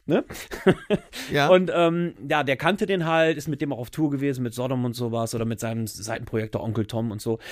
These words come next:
Speaker 1: Und, äh, über die Schiene hab ich den dann halt auch mal kennengelernt und, ähm,
Speaker 2: Ich hab die
Speaker 1: äh,
Speaker 2: C Ds noch zu Hause.
Speaker 1: Ja, weißt du, ey, weißt du, was das für mich für ein Erlebnis war? Ich hatte so, so Shirts hier mit Sodom drauf, so in der Schule,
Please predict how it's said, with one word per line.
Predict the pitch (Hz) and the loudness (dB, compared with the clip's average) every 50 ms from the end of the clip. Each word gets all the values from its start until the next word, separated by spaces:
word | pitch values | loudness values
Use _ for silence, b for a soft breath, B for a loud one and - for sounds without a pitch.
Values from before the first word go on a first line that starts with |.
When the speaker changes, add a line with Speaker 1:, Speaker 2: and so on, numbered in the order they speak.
| B B B B | B B B B
Speaker 1:
Und, | B 131 131 127 123 | B 0 0 0 0
äh, | 135 | 0
über | 147 135 143 139 | 0 0 0 0
die | 147 139 | 0 0
Schiene | - - 156 156 139 139 | -2 0 0 2 2 2
hab | 143 143 | 2 0
ich | 135 - | 0 -2
den | - 113 | -4 -4
dann | 117 107 | -4 -4
halt | 98 - - | -6 -8 -12
auch | - 160 - | -12 -8 -4
mal | - 139 | -4 -4
kennengelernt | - - 143 139 131 127 123 123 123 123 127 127 127 123 - - | -2 0 0 0 2 2 2 2 2 2 2 2 0 -2 -4 -6
und, | - - 113 110 110 110 107 - - - - | -8 -6 -4 -4 -4 -4 -6 -8 -10 -10 -6
ähm, | 113 107 107 107 104 - B B B B B B B B | -4 -2 0 -2 -2 -4 B B B B B B B B
Speaker 2:
Ich | B 139 | B 2
hab | 151 | 4
die | 143 135 | 4 4
Speaker 1:
äh, | 135 127 | 4 4
Speaker 2:
C | 127 117 | 4 6
Ds | 110 160 180 - - | 6 6 6 6 4
noch | 98 76 - | -2 -4 -4
zu | - 95 95 98 | -6 -8 -8 -6
Hause. | 95 101 101 95 - - - 160 | -8 -8 -10 -12 -16 -8 -4 0
Speaker 1:
Ja, | 160 156 170 202 208 196 | 2 4 6 6 6 6
weißt | 185 208 208 - | 6 4 4 2
du, | - | 2
ey, | 175 185 | 0 0
weißt | 160 180 180 - | 0 0 2 2
du, | 208 | 2
was | 190 | 4
das | 196 180 - | 4 2 2
für | 185 180 | 2 0
mich | 185 - | 0 0
für | - 196 | 0 0
ein | 165 147 | 2 2
Erlebnis | 135 131 165 - - 196 - - | 2 2 2 0 0 -2 -2 2
war? | 170 170 170 156 | 2 2 2 2
Ich | 131 180 | 2 0
hatte | 185 190 170 | 0 -2 -2
so, | 151 160 160 156 147 | -2 0 0 0 0
so | 139 151 | 0 -2
Shirts | 147 - 185 185 196 185 - - | -2 -2 0 0 2 0 0 -2
hier | 165 143 | -6 -6
mit | 147 123 | -8 -8
Sodom | - 151 - - 151 147 143 143 | -10 -10 -10 -8 -6 -6 -6 -6
drauf, | - 147 143 139 135 - | -6 -4 -2 -2 -2 -2
so | 156 | -2
in | 139 | -2
der | 139 131 | -2 -4
Schule, | - - 165 170 160 147 139 143 151 | -4 -4 -2 0 2 2 4 4 4